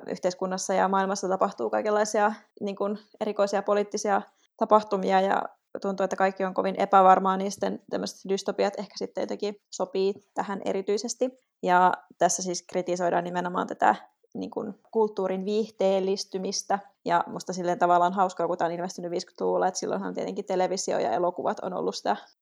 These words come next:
tämmöistä vähän, niin kuin, alempaa viihdettä. Että en tiedä, mitä tää Ray Bradbury ajattelisi tästä meidän ajasta, kun meillä on nyt kaikki Instagramit ja jodelit ja TikTokit ja ties mitä kaikkea. Mutta tota, ähm, tässä siis tää päähenkilö,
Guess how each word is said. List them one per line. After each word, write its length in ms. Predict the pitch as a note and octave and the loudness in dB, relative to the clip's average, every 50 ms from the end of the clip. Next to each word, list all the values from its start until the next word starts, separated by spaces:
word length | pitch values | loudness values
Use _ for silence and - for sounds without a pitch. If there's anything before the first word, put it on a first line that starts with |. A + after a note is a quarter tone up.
| _ _ | _ _
tämmöistä 440 | - F3 F3+ F#3 - - - F3 F3+ G3 - - | -10 -8 -8 -8 -8 -4 -4 -4 -4 -4 -10 -12
vähän, 140 | F#3+ G3 F#3 | -12 -12 -10
niin 80 | F#3 | -10
kuin, 160 | F3+ F#3 - - | -10 -8 -6 -4
alempaa 420 | F3+ F#3 F#3 F#3+ G3 G3 F#3+ F#3+ | -4 -4 -4 -2 0 0 0 2
viihdettä. 480 | F#3 F#3+ G3+ G3+ A3 G#3+ - _ G#3+ G#3+ - - _ _ _ - | 0 -2 -4 -4 -6 -10 -6 _ -6 -6 -6 -12 _ _ _ -16
Että 340 | F#3+ - - - - - - - - - _ - | -10 -4 0 0 0 0 -4 -10 -18 -16 _ -12
en 100 | - F3 | -10 -4
tiedä, 200 | - F3 E3+ E3+ | -2 -2 -2 -2
mitä 220 | E3+ E3+ - F#3 F#3 | -4 -2 -2 -2 0
tää 300 | - F#3 G3 G3 G3 G3 - - _ _ - _ - _ | 2 2 4 4 4 2 0 -8 _ _ -20 _ -14 _
Ray 220 | G3 G3 F#3+ F#3+ F#3+ | -4 -2 -2 -2 -2
Bradbury 500 | - G3+ F#3+ F#3+ F#3+ - - - - G#3+ | -2 -2 -2 -2 -2 -2 0 2 2 4
ajattelisi 400 | - G3 G3+ G3+ - F#3+ G#3 G3 - | 4 4 2 2 -2 -4 -4 -2 -2
tästä 200 | G3 G3+ - - | -4 -4 -4 -6
meidän 240 | G3+ G3+ G3 G3 - | -6 -4 -4 -2 -2
ajasta, 340 | G#3+ - G3+ G#3 - - | 0 0 -2 -2 -4 -6
kun 100 | G#3 G#3+ | -6 -4
meillä 180 | G3 G#3+ G3+ G3 | -2 0 0 0
on 60 | G3 | 0
nyt 80 | G#3+ - | 0 -4
kaikki 220 | - A3 - - - | -8 -10 -8 -6 -6
Instagramit 480 | G#3+ G#3+ - G#3+ - G#3+ G3+ G3+ G3+ | -6 -6 -6 -6 -6 -6 -6 -4 -4
ja 80 | A3 G#3 | -4 -4
jodelit 440 | G3+ G3+ G3+ G3+ G3+ G3+ G#3 - - | -4 -2 -2 -2 -2 -2 -4 -2 0
ja 140 | G#3+ A3+ - - _ _ _ _ | 0 0 0 -4 _ _ _ _
TikTokit 520 | - G3 - - - G#3 G#3 G3+ G3+ G3 | -2 -2 0 0 -2 0 0 -2 -2 -2
ja 160 | - G3+ G3+ - - _ _ _ | 0 -2 -2 -2 -4 _ _ _
ties 200 | G3 G3 G3+ - | -2 -2 -2 0
mitä 180 | F#3+ G3+ G3+ | 0 0 0
kaikkea. 400 | G3+ G3+ G#3 G3+ - - G#3 G#3+ G#3+ - _ _ _ _ _ - _ | 2 0 -4 -4 -2 -2 -2 -2 -2 -6 _ _ _ _ _ -16 _
Mutta 220 | - G3+ G3 - G3 | -8 -6 -4 -4 0
tota, 380 | G3 F#3+ F#3+ - G3 F#3+ F#3+ G3 F#3+ - _ _ _ - | 0 0 4 4 4 4 4 0 -6 -12 _ _ _ -6
ähm, 360 | F#3 F#3 F#3 F#3 F#3 F#3 F#3 F#3+ F#3 - _ _ _ _ _ | -2 0 0 0 0 -2 -4 -6 -8 -12 _ _ _ _ _
tässä 220 | - G3 G3 - | -2 -2 -2 0
siis 200 | G3+ G3 F#3+ F#3+ | 0 0 0 2
tää 260 | F#3+ G3 F#3 F#3 F#3 F#3+ - - - - _ _ _ _ | 6 8 8 8 8 6 2 -8 -20 -20 _ _ _ _
päähenkilö, 600 | - G#3+ G#3 A3+ A3 G3+ F#3+ G3 F#3 F#3 F3+ - | 6 6 6 6 4 2 2 4 6 6 6 6